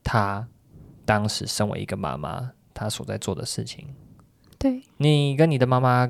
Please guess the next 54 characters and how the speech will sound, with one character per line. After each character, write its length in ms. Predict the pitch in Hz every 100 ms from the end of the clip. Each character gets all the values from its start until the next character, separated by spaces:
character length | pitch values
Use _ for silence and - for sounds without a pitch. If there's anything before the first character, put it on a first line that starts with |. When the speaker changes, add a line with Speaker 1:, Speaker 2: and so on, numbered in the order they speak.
| 123
Speaker 1:
感 180 | - 104
情 240 | - 113
好 220 | 117 107 98
吗？ 300 | 104 113 - _ _ _ _ -
Are 120 | 262
you 80 | 247
Speaker 2:
感 20 |
情， 160 | - 233
Speaker 1:
close 120 | 320
to 80 | -
your 140 | 107
mom？ 220 | 107 117 147
Speaker 2:
对， 240 | 254 233 - -
很 200 | 277 262
近。 240 | - 269 247 _ _
Speaker 1:
感 140 | 117 104
情 180 | 107
很 100 | 113
好？ 360 | 117 110 - - -
Speaker 2:
嗯。 300 | 233 233 226 - _ - _ -
Speaker 1:
我 100 | 107
跟 140 | 131
我 40 | 131
妈 160 | 120
感 140 | 113 95
情 140 | 107
也 60 | 95
蛮 200 | 101 107
好 140 | 104
的 160 | - -
欸。 180 | 117 - _ _ - - - - _ _ _ _ _
I'm 120 | -
pretty 140 | 160 123
close 160 | 113
to 60 | 107
my 100 | 127
mom 180 | 110 104
too. 320 | 147 131 139 _ _
Speaker 2:
嗯 140 | 254 254
哼。 200 | 277 302
Speaker 1:
可 100 | 131
能 100 | 135
都 80 | 190
是 80 | 202
homeschool 440 | 175 185 - 156
啦， 140 | 76 -
我 60 |
们 120 | 107
两 20 | 117
个 60 |
都 60 | 165
是 120 | 160
homeschool，you 560 | 151 - - - - -
know? 280 | 113 131